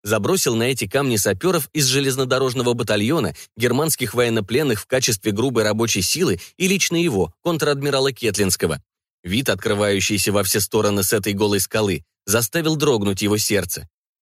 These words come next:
Как артиллерийский офицер он понимал, что это самое подходящее место, чтобы организовать батарею для обороны входа в Кольский залив.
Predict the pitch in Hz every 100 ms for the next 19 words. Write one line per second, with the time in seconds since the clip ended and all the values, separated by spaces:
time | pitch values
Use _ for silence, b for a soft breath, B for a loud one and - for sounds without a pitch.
0 | _ - 107 110 104 113 113 113 104 -
1 | 98 101 90 151 151 151 156 151 156 139
2 | 98 - 110 101 101 - 160 143 110 110
3 | 113 107 113 - 95 120 156 98 87 113
4 | 104 107 101 107 104 104 160 117 101 98
5 | 147 143 107 104 98 101 156 113 - 139
6 | 135 110 - 113 - 110 107 104 90